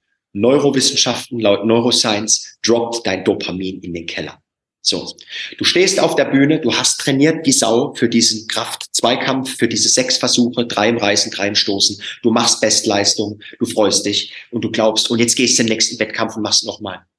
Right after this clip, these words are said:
Es kann sein, dass du es machst, aber dein Dopamin geht trotzdem massiv runter.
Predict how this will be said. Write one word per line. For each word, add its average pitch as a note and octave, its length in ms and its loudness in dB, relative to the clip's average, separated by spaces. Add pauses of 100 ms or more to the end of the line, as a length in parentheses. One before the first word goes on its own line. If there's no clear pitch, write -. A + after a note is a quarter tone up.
(460)
Es - 100 -2
kann A#2 180 -2
sein, A2 240 2
dass A2+ 140 0
du - 60 -2
es - 100 0
machst, - 340 -4
aber F2+ 160 -6
dein E2+ 140 -2
Dopamin F#2 600 -4
geht - 200 -4
trotzdem F2+ 320 -4
massiv D#2+ 420 -4
runter. D#2 260 -16